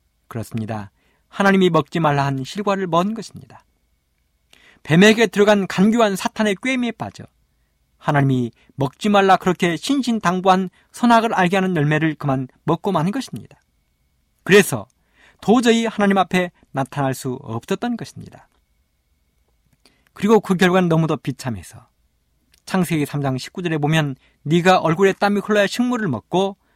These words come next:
필경은 흙으로 돌아가리니 그 속에서 네가 취함을 입었음이라. 너는 흙이니 흙으로 돌아갈 것이니라는 청천벽력 같은 선고를 듣게 된 것입니다." 뿐만 아니라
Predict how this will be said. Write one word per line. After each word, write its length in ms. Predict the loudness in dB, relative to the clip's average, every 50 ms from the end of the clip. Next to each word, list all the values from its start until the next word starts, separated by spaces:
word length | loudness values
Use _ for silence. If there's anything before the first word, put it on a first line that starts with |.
| _ _ _
필경은 600 | -2 0 0 2 2 2 2 2 0 -2 -4 -6 -4
흙으로 400 | -2 -2 2 2 2 2 2 0
돌아가리니 760 | -2 -2 -2 -2 -2 -2 -6 -10 -10 -10 -8 -8 -10 -12 -14 _ _ _ _ _ _ _ _ _ _ _ _ _ _ _ _
그 200 | -8 -4 -4 -2
속에서 320 | -2 -4 -6 -6 -6 -8 -8
네가 380 | -10 -8 -8 -8 -10 -10 -12 _ _ _ _ _
취함을 460 | _ -8 -4 -2 -2 0 -2 -4 -6 -10
입었음이라. 640 | -12 -10 -10 -10 -12 -12 -16 -18 -18 -18 -20 _ _ _ _ _ _ _ _ _ _ _ _ _ _ _
너는 300 | 2 4 6 6 6 4
흙이니 600 | 2 2 2 2 2 2 0 0 0 0 0 -2 -4 _ _ _
흙으로 480 | 0 0 2 2 2 2 4 2 2 0 -4 _ _ _ _ _
돌아갈 360 | 0 2 4 4 4 2 4
것이니라는 760 | 4 2 2 2 0 -2 -2 -2 0 0 0 0 0 -2 -6 -10 _ _ _ _ _
청천벽력 800 | -4 -2 -2 -2 -2 0 0 0 0 0 0 2 2 2 2 0
같은 320 | -2 -6 -4 -4 -4 -4 -4
선고를 540 | -8 -12 -14 -12 -8 -6 -6 -4 -6 -6 -10 _ _ _ _
듣게 460 | -20 -20 -16 -12 -12 -12 -12 -14 -18 _ _
된 180 | -14 -12 -12
것입니다." 480 | -10 -12 -12 -14 -16 -18 -18 -20 _ _ _ _ _ _ _ _ _ _ _ _ _ _ _ _ _ _ _ _ _ _ _ _ _ _ _ _ _ _ _ _
뿐만 300 | -4 -2 0 0 0 0 -2
아니라 380 | -4 -6 -8 -12 -16 -20 -20